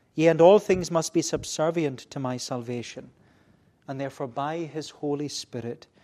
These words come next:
he also assures me of eternal life, and he makes me sincerely willing and ready henceforth to live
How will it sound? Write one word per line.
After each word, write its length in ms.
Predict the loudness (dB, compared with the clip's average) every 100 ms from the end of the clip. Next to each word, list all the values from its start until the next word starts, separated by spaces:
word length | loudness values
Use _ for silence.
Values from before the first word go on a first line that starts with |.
| _ _ _
he 160 | _ 0
also 300 | 0 0 -2
assures 520 | -2 -2 0 0 -2
me 300 | -8 -8 -10 _ _ _ -6
of 140 | -4
eternal 600 | -6 -4 -4 -4 -8 -8
life, 400 | -10 -12 -18 _ _ _ _ _ _ _
and 100 | -12
he 100 | -8
makes 340 | -6 -8 -8 -12
me 100 | -12
sincerely 920 | -12 -12 -12 -10 -4 -2 -2 -6 -8 _ _ _
willing 500 | 0 2 2 -2 -8 -20 _ _ _ _ -14
and 240 | -14 -10
ready 420 | -10 -8 -12 -14 _ _ _ _ _ _
henceforth 880 | -12 -12 -16 -12 -8 -8 -12 _ -14
to 140 | -12
live 480 | -10 -12 -12 -18